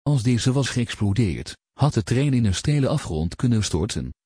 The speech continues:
met massale slachtoffers tot gevolg. Wonderbaarlijk vielen er geen doden. De bagagewagon werd vernietigd,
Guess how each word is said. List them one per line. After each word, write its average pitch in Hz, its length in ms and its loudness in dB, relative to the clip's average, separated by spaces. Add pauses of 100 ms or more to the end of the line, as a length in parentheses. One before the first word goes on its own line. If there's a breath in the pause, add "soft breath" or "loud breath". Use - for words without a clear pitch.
met 95 200 0
massale 135 420 2
slachtoffers 123 640 0
tot 135 180 0
gevolg. 90 480 -2 (640)
Wonderbaarlijk 127 680 2
vielen 90 380 0
er 156 200 2
geen 120 220 2
doden. 82 420 -2 (380)
De 120 140 2
bagagewagon 117 880 2
werd 131 160 2
vernietigd, 110 600 -2